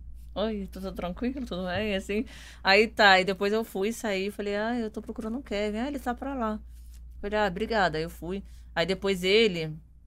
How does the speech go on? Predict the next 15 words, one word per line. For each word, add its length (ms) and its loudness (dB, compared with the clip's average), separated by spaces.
falou, 180 -4
"Vou 100 -4
te 60 -4
apresentar 380 0
a 20 0
galera 320 2
que 80 -6
tá 80 -4
comigo." 400 0
Aí 180 2
me, 240 0
me 120 -2
apresentou 420 -4
a 80 4
ex, 380 -4